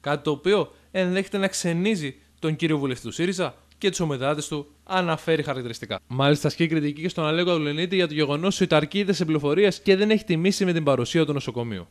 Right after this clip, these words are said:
Σε αυτό το πλαίσιο, λοιπόν, η διοίκηση ανέφερε τα όσα έχει υλοποιήσει από την ημέρα της ανάληψής της, η οποία συνέπεσε και με τη πανδημία του κορονοϊού. Ορισμένα από τα σημεία τα οποία αναφέρει είναι η σύσταση ομάδας αποτελούμενη από τέσσερις ιατρούς, οι οποίοι ενημέρωσαν τους επικεφαλείς των φορέων του νησιού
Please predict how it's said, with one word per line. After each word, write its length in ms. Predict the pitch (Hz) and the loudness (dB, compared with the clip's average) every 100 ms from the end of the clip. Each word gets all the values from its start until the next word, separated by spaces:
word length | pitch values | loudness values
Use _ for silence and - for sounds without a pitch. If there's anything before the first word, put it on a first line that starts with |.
| - | -16
Σε 180 | - 156 | -6 -4
αυτό 160 | 185 | 0
το 60 | 170 | 0
πλαίσιο, 220 | 180 190 | 0 0
λοιπόν, 320 | 160 156 196 | -2 -2 -2
η 60 | 170 | -2
διοίκηση 540 | 143 202 208 202 202 _ _ _ - | -2 -2 -2 -4 -6 _ _ _ -4
ανέφερε 360 | 185 208 202 | 0 2 2
τα 100 | 196 | 2
όσα 160 | 196 202 | 2 2
έχει 140 | 190 | 2
υλοποιήσει 600 | 196 165 143 156 - 165 | 2 2 2 0 0 -4
από 160 | 180 185 | -4 -2
την 100 | 180 | -2
ημέρα 280 | 165 160 170 | 0 2 2
της 120 | 165 | 2
ανάληψής 520 | 151 165 151 - 143 | 0 2 0 -2 -4
της, 320 | 143 135 - - | -6 -8 -12 -4
η 120 | 170 | 0
οποία 220 | 165 190 | 2 2
συνέπεσε 560 | 185 160 156 156 160 151 | 2 -2 -2 -2 -2 -4
και 120 | 147 | -2
με 100 | 147 | -4
τη 80 | 139 | -4
πανδημία 340 | 131 127 127 | -4 -4 -4
του 80 | 120 | -4
κορονοϊού. 480 | 113 110 104 92 87 | -4 -6 -6 -8 -12
Ορισμένα 400 | - 127 127 151 | -6 -4 -2 0
από 100 | 160 | 2
τα 60 | 151 | 0
σημεία 280 | - 151 165 | -2 -2 0
τα 60 | |
οποία 160 | 147 175 | 0 0
αναφέρει 360 | 165 156 196 202 | -2 0 0 2
είναι 100 | 190 | 0
η 20 | |
σύσταση 420 | 208 196 190 - | -2 0 2 2
ομάδας 440 | 170 190 208 202 | 2 4 4 2
αποτελούμενη 640 | 185 165 156 165 202 208 190 | 0 0 2 2 2 4 2
από 180 | 165 | 2
τέσσερις 400 | 160 202 208 180 | 4 4 4 2
ιατρούς, 380 | 165 143 190 214 | 0 -2 0 -2
οι 120 | 196 190 | 2 2
οποίοι 220 | 185 226 | 4 2
ενημέρωσαν 540 | 202 180 202 196 190 | 2 2 2 2 0
τους 160 | 170 165 | 0 0
επικεφαλείς 500 | 165 147 151 151 175 | 0 0 2 2 2
των 120 | 180 | 0
φορέων 300 | 156 151 175 | 2 2 2
του 100 | 147 | -2
νησιού 340 | 123 - 135 | -4 -6 -10